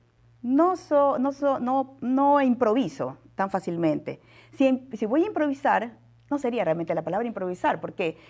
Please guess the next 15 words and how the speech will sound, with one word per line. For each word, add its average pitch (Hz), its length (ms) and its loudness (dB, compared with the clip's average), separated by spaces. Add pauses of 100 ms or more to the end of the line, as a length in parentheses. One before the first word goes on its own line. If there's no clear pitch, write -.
(160)
yo 180 280 4
iría 160 440 2
a - 20 -2
mi 277 120 0
piano, 247 600 -2
iría 165 520 0
a 226 220 -6
pensar 220 680 2
qué 196 320 6
es 226 40 2
lo 294 140 2
que 302 80 2
voy 294 180 0
a 302 80 0
tocar. - 440 -2